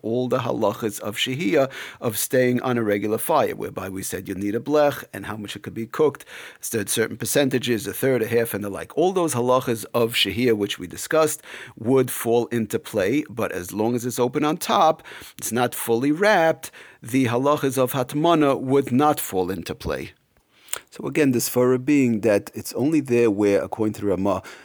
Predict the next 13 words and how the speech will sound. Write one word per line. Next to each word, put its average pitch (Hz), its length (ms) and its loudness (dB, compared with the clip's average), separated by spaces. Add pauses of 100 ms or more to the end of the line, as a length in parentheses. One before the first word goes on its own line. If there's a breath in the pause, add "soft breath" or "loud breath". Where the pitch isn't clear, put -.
(160 loud breath)
um, 98 380 -4 (100)
where 104 160 -2
somebody 110 800 2 (280)
was 101 120 -8
showing 117 420 2
that 95 220 -4
it's - 160 -10
fully 113 340 0
wrapped, 85 380 -4
whereby 95 380 0
Chazal 185 460 2
were 190 160 0
afraid 196 560 4